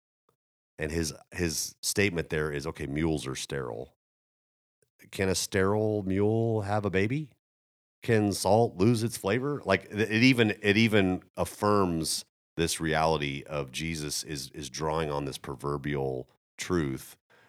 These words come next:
of his day to say, y-, I, I'm not saying worry about losing your saltiness. I'm not saying, "Ooh, you might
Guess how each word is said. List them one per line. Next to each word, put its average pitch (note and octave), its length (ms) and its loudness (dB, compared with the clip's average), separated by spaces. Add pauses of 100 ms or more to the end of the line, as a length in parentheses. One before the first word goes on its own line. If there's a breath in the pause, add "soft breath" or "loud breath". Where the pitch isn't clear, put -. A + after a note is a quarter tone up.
(140 soft breath)
of D2+ 160 -4
his C#2 180 -8
day C#2 520 -2
to E2 120 -10
say, D2+ 440 -2 (440 soft breath)
y-, C#2+ 260 -16 (680)
I, - 180 -14
I'm F#2 160 -2
not A#2+ 180 2
saying G2 380 0
worry D#2 320 0
about C2+ 280 -2
losing A#1+ 240 -10
your A#1 100 -10
saltiness. G1+ 720 -12
I'm D#2 100 -6
not F2 220 -2
saying, D#2+ 400 -4
"Ooh, F#2+ 220 -4
you D2+ 140 -4
might D2+ 340 -2